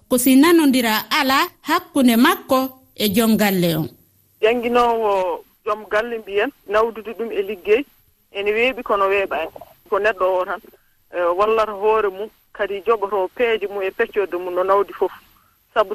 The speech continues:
Speaker 2: so a, Allah wa-, tagima a woni debbo, a, a faami han kadi ko fof poɗɗa nawdude. Hono liggaade e liggeyaji laamu, walla liggaade e liggeyaji nder galle,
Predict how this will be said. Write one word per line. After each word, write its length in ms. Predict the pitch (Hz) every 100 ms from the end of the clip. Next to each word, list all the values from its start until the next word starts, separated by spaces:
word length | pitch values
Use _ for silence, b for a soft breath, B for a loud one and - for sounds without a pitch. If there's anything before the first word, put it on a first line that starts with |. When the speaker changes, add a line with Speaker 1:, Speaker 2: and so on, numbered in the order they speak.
| -
Speaker 2:
so 60 |
a, 340 | 196 135 160 208
Allah 400 | 220 208 190 190
wa-, 200 | 196 -
tagima 420 | - 220 220 247
a 80 | 196
woni 240 | 208 220 214
debbo, 340 | 185 185 262 - _ _ _ _
a, 180 | 156 151
a 40 |
faami 440 | - 226 220 226
han 160 | 202 208
kadi 160 | 208 196
ko 100 | 196
fof 200 | 269 -
poɗɗa 320 | 208 190 180 180
nawdude. 420 | 180 170 175 - _ _ _ _
Hono 180 | - 208
liggaade 460 | 202 214 214 202 190
e 60 | 180
liggeyaji 560 | 196 - 190 185 180
laamu, 320 | 196 202 254 254 _ _
walla 160 | 185 196
liggaade 440 | 196 185 208 202
e 80 | 170
liggeyaji 640 | 185 196 190 180 180 175
nder 180 | 180 175 165
galle, 260 | 196 240